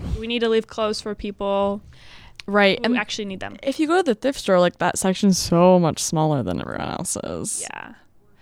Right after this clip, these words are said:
Speaker 1: So
Speaker 2: But it's tempting to buy, like, oversized sweaters and stuff like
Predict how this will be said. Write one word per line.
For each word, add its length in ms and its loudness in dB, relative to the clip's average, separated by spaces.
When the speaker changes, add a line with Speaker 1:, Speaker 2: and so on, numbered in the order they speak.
Speaker 1:
So 460 -6
Speaker 2:
But 160 2
it's 180 0
tempting 360 4
to 80 6
buy, 300 4
like, 160 4
oversized 500 0
sweaters 680 0
and 180 4
stuff 300 -2
like 220 2